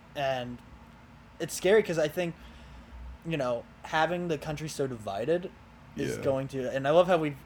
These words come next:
Speaker 1: gotten into politics.
Speaker 2: Yeah. Damn, it always happens.
Speaker 1: It always
Speaker 2: Fuck.
Speaker 1: happens. Try to avoid it.
Speaker 2: I know.
Speaker 1: But I don't know. I don't like how, I don't like how everyone's so divided.
Speaker 2: Yeah,
Speaker 1: But,
Speaker 2: me
Speaker 1: and it's
Speaker 2: neither.
Speaker 1: like, and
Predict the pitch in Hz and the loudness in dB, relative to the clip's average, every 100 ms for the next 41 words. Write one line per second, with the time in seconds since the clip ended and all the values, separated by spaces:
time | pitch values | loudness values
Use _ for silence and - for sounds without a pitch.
0 | - 143 147 139 131 135 - 123 123 120 | 2 4 4 0 -6 -10 -4 0 2 0
1 | - - - - - - 92 92 82 82 | -4 -14 -16 -18 -18 -12 -2 2 2 0
2 | 90 - 123 123 92 113 113 101 123 127 | -4 -2 2 4 6 6 6 4 4 4
3 | 120 - - 156 214 220 214 202 196 175 | 2 -4 -2 8 12 12 12 12 10 10
4 | 147 - - - - - - - 233 254 | 4 -10 -14 -14 -14 -16 -14 8 12 12
5 | 254 233 240 233 220 202 190 185 190 - | 12 12 12 12 12 12 12 10 8 8
6 | 104 104 98 92 - - - 170 160 - | 6 4 0 -4 -12 2 10 12 10 2
7 | - - - - - - 165 175 131 104 | -12 -20 -20 -20 -20 -6 4 6 4 0
8 | - - - - 156 190 196 190 160 160 | -12 -20 -20 0 8 10 10 8 8 8
9 | 185 175 151 147 135 143 123 110 104 104 | 4 6 4 4 -2 -2 -4 -2 -4 -4
10 | 104 - - - 92 90 147 139 156 156 | -8 -12 -20 -10 0 4 6 6 4 2
11 | 156 160 165 151 - - - - - - | 2 2 2 2 -4 -20 -20 -20 -20 -20
12 | - - - - 160 160 | -20 -20 -20 -10 -2 0